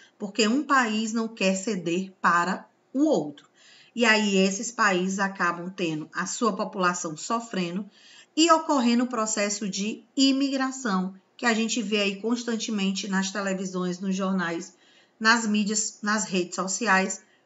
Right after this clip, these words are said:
muitas pessoas saindo do país, tentando atravessar rios, tentando atravessar, é, de forma clandestina para os países europeus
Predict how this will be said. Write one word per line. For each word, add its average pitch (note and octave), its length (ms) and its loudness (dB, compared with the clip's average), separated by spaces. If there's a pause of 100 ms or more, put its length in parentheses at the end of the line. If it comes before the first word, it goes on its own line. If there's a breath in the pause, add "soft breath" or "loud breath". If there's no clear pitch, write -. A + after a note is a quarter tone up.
muitas C4 360 2
pessoas G#3 440 -2
saindo G3 480 0
do F#3+ 100 -4
país, F#3 420 -2
tentando G3+ 400 -2
atravessar F3+ 800 -4 (640 loud breath)
rios, A3 440 2
tentando G#3 420 -2
atravessar, F#3 880 -2 (440 loud breath)
é, F3 140 -4
de F#3+ 120 -4
forma G3 380 -2
clandestina A#3+ 880 0
para G3+ 300 2
os G3+ 100 -8
países F#3 720 -2 (400 soft breath)
europeus A#3+ 920 4